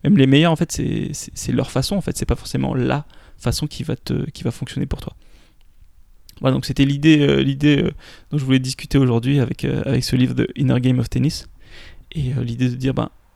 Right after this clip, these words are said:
faites-vous confiance, découvrez votre méthode, et, et puis aussi soyez plus gentil avec vous-même.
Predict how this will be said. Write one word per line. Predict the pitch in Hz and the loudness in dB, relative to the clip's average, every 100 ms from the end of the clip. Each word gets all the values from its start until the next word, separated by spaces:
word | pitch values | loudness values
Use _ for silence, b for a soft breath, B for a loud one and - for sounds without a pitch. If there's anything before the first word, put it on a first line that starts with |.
| - | -14
faites-vous | - 156 135 147 | 2 2 2 -2
confiance, | - 135 143 185 - - - - b b b b | 0 0 0 -2 -6 -14 -20 -20 b b b b
découvrez | - 120 147 - 147 | -10 0 0 4 4
votre | 135 127 135 | 4 0 0
méthode, | 127 - 147 | -2 2 2
et, | 143 - - | 2 0 -4
et | 165 | -10
puis | - 120 | -6 -4
aussi | 117 - | -4 -6
soyez | - 131 | -2 -2
plus | - 131 | -2 -2
gentil | 127 - | -2 0
avec | 131 117 | 0 2
vous-même. | 123 139 | 2 2